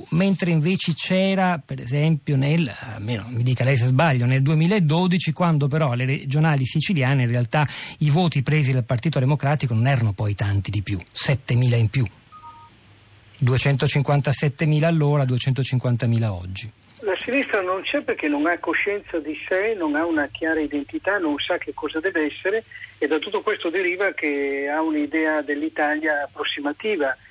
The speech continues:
Speaker 2: Eh, qual, qual è il progetto per l'Italia della, della sinistra?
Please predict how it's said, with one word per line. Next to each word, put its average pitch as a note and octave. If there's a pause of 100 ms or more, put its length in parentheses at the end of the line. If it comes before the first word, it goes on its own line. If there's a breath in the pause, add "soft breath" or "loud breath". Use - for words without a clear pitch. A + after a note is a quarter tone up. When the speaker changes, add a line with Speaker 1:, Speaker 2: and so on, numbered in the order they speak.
(260 loud breath)
Speaker 2:
Eh, D#3 (120)
qual, F3+
qual G3
è -
il C#3+
progetto D#3
per D3
l'Italia C#3
della, C3+
della C#3 (100)
sinistra? C3+